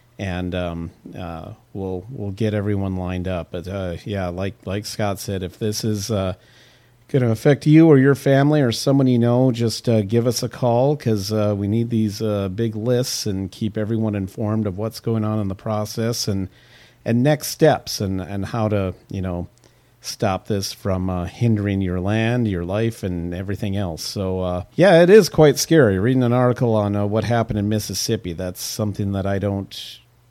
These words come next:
really want even my worst enemy to go through, and, and for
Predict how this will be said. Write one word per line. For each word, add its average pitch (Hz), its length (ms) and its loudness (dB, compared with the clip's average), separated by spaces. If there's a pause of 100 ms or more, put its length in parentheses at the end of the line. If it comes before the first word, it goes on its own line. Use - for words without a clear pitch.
(420)
really 117 340 0
want 104 800 -4
even 107 260 -4
my 107 140 0
worst 110 360 -2
enemy 147 340 2
to 85 80 -4
go 85 200 -6
through, 98 380 -4
and, 90 300 -4
and 98 220 -6
for 98 340 -8